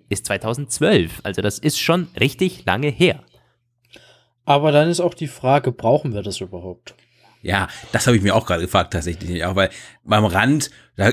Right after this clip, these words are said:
Speaker 3: also es ist ja, steht auf dem Schreibtisch, da brauchst du nicht irgendwie Platz sparen, außer dass es vielleicht schicker aussieht oder ein bisschen
Speaker 2: Also,
Speaker 3: aufgefrischter aussieht oder so,
Speaker 2: also ich
Speaker 3: aber
Speaker 2: meine, den Rand könnten sie schmaler machen, äh, weil das würde sich gut machen,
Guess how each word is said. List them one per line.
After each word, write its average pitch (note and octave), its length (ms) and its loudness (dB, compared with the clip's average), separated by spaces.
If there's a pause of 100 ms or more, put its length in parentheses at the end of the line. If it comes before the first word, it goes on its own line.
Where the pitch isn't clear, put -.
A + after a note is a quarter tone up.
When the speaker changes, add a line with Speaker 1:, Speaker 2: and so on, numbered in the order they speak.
Speaker 3:
also A2 180 0
es G#2 80 2
ist A#2 120 -2
ja, A#2+ 160 4
steht C#3+ 140 0
auf C3+ 80 0
dem C3+ 60 -2
Schreibtisch, C#3 520 -2
da G#2+ 100 -2
brauchst C3+ 260 -4
du C3+ 200 4
nicht G2 240 -4
irgendwie G2+ 200 -2
Platz - 300 -4
sparen, A#2 280 2
außer B2 260 2
dass A#2 120 2
es A#2 120 -4
vielleicht A#2 180 0
schicker A2+ 260 -2
aussieht A#2+ 300 -2
oder G#2 160 0
ein G2+ 120 0
bisschen G#2 380 -2
Speaker 2:
Also, B2+ 380 4
Speaker 3:
aufgefrischter A2+ 460 -2
aussieht G2+ 340 -2
oder G2+ 180 0
so, F#2 120 0
Speaker 2:
also D#3 160 6
ich E3 140 2
Speaker 3:
aber E3 80 2
Speaker 2:
meine, F3 240 6
den D#3+ 180 2
Rand E3+ 320 2
könnten E3+ 320 0
sie C#3 160 0
schmaler A#2 360 -2
machen, B2 460 -4
äh, C#3+ 580 2
weil C#3 220 4
das C3+ 240 -4
würde D3 320 0
sich C3 220 -4
gut D#3 240 -4
machen, C#3 480 -2